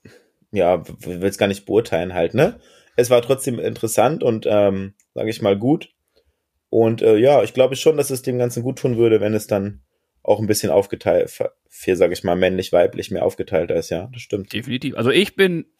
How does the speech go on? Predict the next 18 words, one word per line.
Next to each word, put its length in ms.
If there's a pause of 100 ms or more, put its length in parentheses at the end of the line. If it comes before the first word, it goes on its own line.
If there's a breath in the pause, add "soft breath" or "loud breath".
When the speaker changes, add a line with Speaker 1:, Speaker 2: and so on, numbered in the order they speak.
(120)
Speaker 2:
wie 180
gesagt, 480
als 160
Erzieher 440
definitiv 680
pro. 420 (200)
Ich 160
find's 180
auch 140 (120)
cool, 240
wenn 160
die 100
Väter 400
die 100
Eingewöhnung 560
machen. 320 (640)
Also 360 (220)
Speaker 1:
Ja. 340